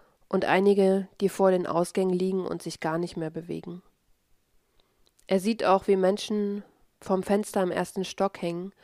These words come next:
Eine Frau ruft, sie ist schwanger und dass sie sich nicht mehr festhalten kann und wird daraufhin von einem anderen wieder zum Fenster hochgezogen.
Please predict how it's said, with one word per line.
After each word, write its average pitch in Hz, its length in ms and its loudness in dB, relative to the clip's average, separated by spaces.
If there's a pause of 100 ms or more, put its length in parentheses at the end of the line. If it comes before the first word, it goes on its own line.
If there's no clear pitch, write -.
(540)
Eine 190 200 2
Frau 196 300 4
ruft, 220 360 2
sie 196 120 0
ist 196 100 0
schwanger 202 420 2
und 170 140 -2
dass 175 140 -2
sie 185 80 -2
sich 180 200 0
nicht 190 160 -4
mehr 185 100 -2
festhalten 180 600 -4
kann 190 340 -4 (560)
und 196 180 -2
wird 196 200 4
daraufhin 208 500 4
von - 220 -4
einem 180 160 0
anderen 196 520 2 (320)
wieder 196 300 2
zum 180 220 -6
Fenster 180 380 -2
hochgezogen. 180 720 -6